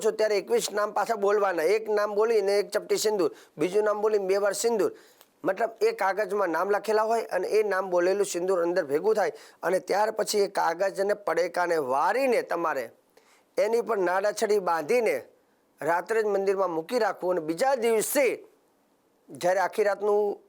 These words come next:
જાગરણ પૂર્ણ થાય ત્યાર પછી એ ચિઠ્ઠી, એ પડેકું લઈને પાર્વતી, શિવ પાર્વતીના મંદિરમાં જાવું અને પાર્વતી મૈયાના ચરણમાં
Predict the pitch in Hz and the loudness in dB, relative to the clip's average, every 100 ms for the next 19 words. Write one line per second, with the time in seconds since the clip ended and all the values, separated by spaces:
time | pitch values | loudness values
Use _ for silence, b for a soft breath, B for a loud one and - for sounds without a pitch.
0 | - 156 151 180 202 165 190 180 165 214 | -12 -4 -2 -2 -2 0 0 2 2 0
1 | 202 131 - b b - 175 196 185 175 | 0 -2 -10 b b -2 0 0 -2 -4
2 | 190 175 _ - 226 226 180 - 196 175 | -4 -8 _ -2 -2 0 -6 -4 -6 -6
3 | - _ _ _ _ _ _ - 220 196 | -10 _ _ _ _ _ _ -2 0 0
4 | 190 180 180 156 190 175 117 - _ _ | -2 -2 0 2 2 0 -2 -6 _ _
5 | _ _ _ _ _ - 156 160 170 175 | _ _ _ _ _ -4 -2 0 0 -2
6 | 196 185 185 - - - 214 208 170 180 | 0 0 0 -4 -12 -2 -2 0 -2 0
7 | - 175 160 139 165 190 202 185 196 165 | -2 -2 0 0 0 0 0 0 -2 -2
8 | - B - 165 165 147 160 190 208 233 | -8 B -6 -4 -2 -2 0 -2 0 0
9 | 196 165 170 165 165 202 - - 165 156 | 0 0 0 0 -2 -4 -6 -6 -2 0
10 | 170 180 180 | 0 0 -2